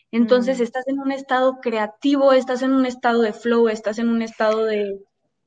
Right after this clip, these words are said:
Speaker 1: de como ya no tratar de manipular el mundo, sino fluir a través de tus instintos, a través de lo que son tus pasiones, y empezar a crear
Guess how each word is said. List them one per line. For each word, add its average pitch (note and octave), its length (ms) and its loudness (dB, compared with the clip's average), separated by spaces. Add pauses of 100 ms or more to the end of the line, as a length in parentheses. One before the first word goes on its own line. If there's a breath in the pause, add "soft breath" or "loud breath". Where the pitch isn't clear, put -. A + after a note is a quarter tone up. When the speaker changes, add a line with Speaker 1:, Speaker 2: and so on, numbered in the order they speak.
(160)
Speaker 1:
de A3 340 2
como G#3+ 760 0 (440)
ya B3+ 160 4
no C#4+ 420 2 (240)
tratar A#3+ 440 0
de C4 100 0
manipular A3 480 0
el B3 60 0
mundo, C4 180 -4
sino A#3+ 280 -2
fluir C4+ 760 -2 (100)
a A#3 180 -4
través A#3 360 0
de C4+ 80 -4
tus C4+ 200 -10
instintos, B3 640 -2
a A#3+ 80 0
través G#3+ 320 0
de A#3+ 100 4
lo A3 140 -4
que G3+ 340 -4 (100)
son A#3 280 -2
tus A#3+ 160 -10
pasiones, A3+ 600 -4 (260 loud breath)
y C4 140 4
empezar B3 480 4
a C4+ 140 0
crear A#3 460 2